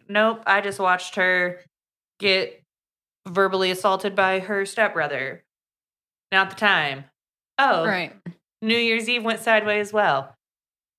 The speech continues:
Speaker 1: Like, I appreciate that he can be a gentleman.
Speaker 2: He can. He can.
Speaker 1: Well, I'll, we'll give him that.
Speaker 2: Like, he can,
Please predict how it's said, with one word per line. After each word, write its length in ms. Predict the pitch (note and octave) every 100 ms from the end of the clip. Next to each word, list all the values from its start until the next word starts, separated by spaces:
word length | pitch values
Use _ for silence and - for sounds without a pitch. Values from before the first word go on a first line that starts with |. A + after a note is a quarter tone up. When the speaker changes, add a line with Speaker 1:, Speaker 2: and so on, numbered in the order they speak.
| -
Speaker 1:
Like, 180 | E4+ E4
I 120 | G4+
appreciate 400 | G#4+ G#4 F#4+ F#4+
that 80 | -
he 80 | C#4+
can 120 | B3+
be 100 | -
a 40 | -
gentleman. 540 | D3 D3+ D#3+ A#3+ - _ -
Speaker 2:
He 80 |
can. 480 | E4+ B3+ F#3+ F3+ G#3 - -
He 80 | C#4
can. 380 | A3+ G3+ A3 -
Speaker 1:
Well, 120 | -
I'll, 200 | A3 B3 B3
we'll 120 | D#4
give 180 | F#3+ -
him 160 | D3+
that. 320 | D3 E3+ - _
Speaker 2:
Like, 200 | A3+ A3
he 200 | A3 C#4 C4+
can, 640 | C4 B3 A#3 A3+ A3+